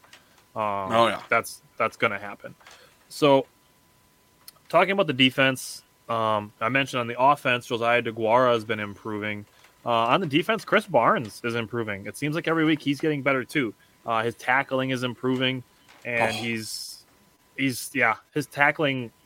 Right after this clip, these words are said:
Speaker 1: from last year to this year, it's night and day.
Speaker 2: Yeah.
Speaker 1: Last year, I, I felt like every single game last year we talked about the Packers needing to be better at tackling.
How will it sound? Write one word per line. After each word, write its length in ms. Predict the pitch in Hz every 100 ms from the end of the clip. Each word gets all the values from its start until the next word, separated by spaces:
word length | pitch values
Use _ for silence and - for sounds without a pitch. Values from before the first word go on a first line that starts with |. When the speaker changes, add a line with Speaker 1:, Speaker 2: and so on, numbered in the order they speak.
| _
Speaker 1:
from 280 | 143 127 110
last 340 | 117 139 -
year 120 | 165
to 140 | 156 107
this 340 | 101 120 -
year, 240 | 180 202 190
it's 200 | 110 120
night 240 | 117 120
and 120 | 107
day. 200 | 104 101 - _ _ _ _ _ _ _
Speaker 2:
Yeah. 360 | 127 117 104 101
Speaker 1:
Last 340 | 131 147 -
year, 360 | 151 147 147 131
I, 160 | 120 117
I 80 | 131
felt 280 | 127 185 180
like 200 | 180 - 131
every 340 | 147 156 156
single 400 | - 160 147 123
game 460 | 110 110 120 135 120
last 340 | 107 107 -
year 140 | 110
we 80 | 107
talked 260 | - 113 110
about 160 | 113
the 80 | 107
Packers 560 | - 113 113 110 98 - _
needing 300 | 123 123 117
to 60 | 113
be 80 | 113
better 260 | 110 110 104
at 80 |
tackling. 440 | - 110 107 113